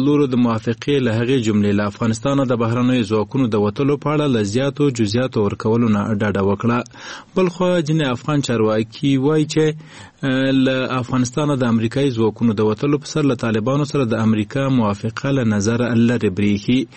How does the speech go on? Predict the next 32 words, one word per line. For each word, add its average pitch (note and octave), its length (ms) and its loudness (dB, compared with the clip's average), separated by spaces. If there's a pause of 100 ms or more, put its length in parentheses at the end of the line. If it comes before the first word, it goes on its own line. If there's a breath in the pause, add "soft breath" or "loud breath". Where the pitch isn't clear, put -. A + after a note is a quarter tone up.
(280 loud breath)
په E3+ 80 0 (120)
ورته F3+ 280 -2
وخت F3 180 -2
کې E3+ 160 -2
پخوانی C#3 360 0
طالب C3 300 0 (100)
چارواکی G#2+ 480 0
سید A2+ 160 0
اکبر A2+ 360 0
آغا C3+ 160 -2
چې - 120 -4
دا C3 180 0
مهال G#2+ 260 0
په C3 120 -6
کابل A2+ 320 0
کې A2+ 200 -2
اوسیږي، B2+ 520 0
ازادي G#2+ 340 0
راډیو G#2 300 0
ته A#2 140 -2
وویل C#3 280 2
چې D#3 100 4 (420 loud breath)
په D3+ 80 2 (140)
پنځلسو D3+ 500 0 (100)
میاشتو C3+ 320 -2
کې D#3 180 -2
له A#2+ 140 2
افغانستانه C3+ 520 0
د A2+ 80 0 (120)
بهرنیو A#2 500 0
ځواکونو G#2+ 460 2
وتل D#3+ 280 0